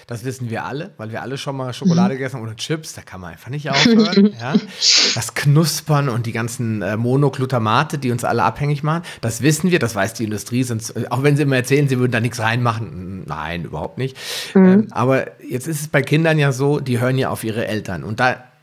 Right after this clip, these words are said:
Speaker 1: entsteht natürlich ein innerer Konflikt. Einmal, alle dürfen das, warum ich nicht? Erster Konflikt. Dann
Speaker 2: Ja.
Speaker 1: bin ich blöd, bin ich dick, bin ich anders, bin ich nicht normal? Die Fragestellungen laufen automatisch im Kopf ab.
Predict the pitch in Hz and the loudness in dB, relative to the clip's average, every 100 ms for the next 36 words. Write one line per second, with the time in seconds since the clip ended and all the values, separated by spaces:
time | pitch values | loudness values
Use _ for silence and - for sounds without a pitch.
0 | 123 - 123 110 - 156 165 156 156 139 | -16 -10 -8 -6 -4 -2 -2 -2 -2 0
1 | 139 151 143 143 156 151 139 - 113 139 | 2 2 2 0 -2 0 0 0 0 2
2 | 156 156 - - 123 131 131 156 156 175 | 2 0 -6 -2 0 2 4 2 2 -2
3 | 180 160 135 151 - - 104 87 - - | -2 0 0 2 2 0 -4 -6 -8 -2
4 | 117 113 120 - 107 - 95 - - - | -2 0 -4 -4 -8 -6 -8 -10 -16 -14
5 | - - 196 185 - 160 180 180 - - | -14 2 4 4 2 2 4 0 -2 -10
6 | 143 - _ - _ - 131 131 139 139 | -12 -14 _ -20 _ -2 4 6 4 2
7 | - - 117 113 - 170 180 - 139 127 | -6 -4 -2 -4 0 0 0 -2 0 2
8 | 117 - - - 127 147 180 202 - - | 0 -4 -12 -4 2 4 4 0 -2 -2
9 | 143 139 120 127 127 104 95 87 87 - | 0 2 0 -2 -2 0 0 0 -4 -10
10 | - 120 117 117 120 131 123 120 113 123 | -8 0 2 2 2 2 4 2 2 0
11 | 107 110 110 104 107 107 110 - - | -2 0 0 0 -4 -4 -6 -8 -12